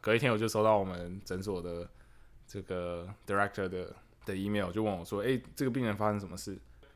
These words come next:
原来是我们的诊所的柜台啊，他们病人第一次，第一次出诊完之后，他们会打电话跟他们 follow up，说：“哎，第一次治疗怎么样啊？然后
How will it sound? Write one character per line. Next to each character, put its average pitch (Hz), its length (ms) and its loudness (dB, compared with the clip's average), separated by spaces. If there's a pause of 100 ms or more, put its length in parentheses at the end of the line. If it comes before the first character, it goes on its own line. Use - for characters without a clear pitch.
原 120 100 4
来 120 80 8
是 127 400 6
我 110 80 0
们 101 160 2
的 104 440 6
诊 113 200 2
所 113 160 4
的 95 300 2
柜 113 160 4
台 90 140 -2
啊， 76 260 -6
他 113 100 0
们 95 240 -2 (680)
病 139 120 4
人 107 160 6
第 127 120 6
一 127 40 8
次， 127 300 4 (100)
第 127 140 6
一 131 60 6
次 131 260 6
出 127 160 0
诊 110 180 2
完 90 160 -2
之 92 80 -2
后， 98 120 2
他 107 100 2
们 101 100 0
会 - 120 2
打 - 160 -4
电 101 120 -2
话 95 80 0
跟 92 120 -4
他 98 60 -4
们 92 60 -6
follow 92 220 0
up， 90 240 -2
说 90 260 -6
：“哎， 139 200 0 (560)
第 139 140 2
一 139 40 4
次 135 460 6
治 143 200 -2
疗 117 200 8
怎 113 100 0
么 107 80 4
样 123 220 6
啊？ 107 360 6
然 98 100 -2
后 110 420 4